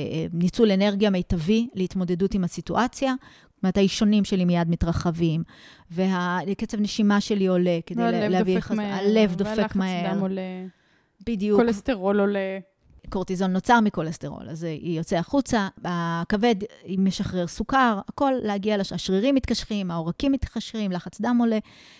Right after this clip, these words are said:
Speaker 1: והמערכות לטווח ארוך מופסקות. זאת אומרת, מערכת החיסון מדוכאת, מערכת העיכול מדוכאת, לא לבזבז אנרגיה, מי יודע אם אני אחיה עד הערב, ייצור העצם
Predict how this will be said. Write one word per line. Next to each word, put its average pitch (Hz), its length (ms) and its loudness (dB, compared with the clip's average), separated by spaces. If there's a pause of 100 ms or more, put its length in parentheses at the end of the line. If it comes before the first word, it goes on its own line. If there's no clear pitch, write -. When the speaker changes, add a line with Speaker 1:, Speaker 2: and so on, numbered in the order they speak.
(160)
Speaker 1:
והמערכות 202 880 2
לטווח 269 300 -2
ארוך 285 240 2
מופסקות. 196 580 0
זאת - 100 -14
אומרת, 170 140 0
מערכת 180 260 0
החיסון 220 400 4
מדוכאת, 185 520 2
מערכת 160 240 -8
העיכול 175 300 2
מדוכאת, 208 460 0
לא 247 80 -2
לבזבז 226 340 0
אנרגיה, 185 440 0
מי 185 140 0
יודע 196 200 0
אם 185 120 -2
אני 165 120 -4
אחיה 170 260 -2
עד 165 100 -4
הערב, 160 360 -4
ייצור 170 280 -6
העצם 220 360 -2